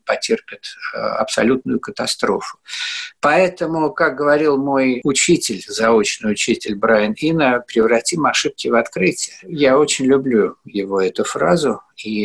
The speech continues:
я жду, э, этих ошибок, э, функциональных ошибок, и часто ими пользуюсь.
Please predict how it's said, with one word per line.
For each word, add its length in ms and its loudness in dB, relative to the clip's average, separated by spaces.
я 300 2
жду, 440 0
э, 560 -4
этих 320 -2
ошибок, 800 0
э, 760 -2
функциональных 840 0
ошибок, 520 0
и 80 0
часто 440 -4
ими 200 0
пользуюсь. 800 -6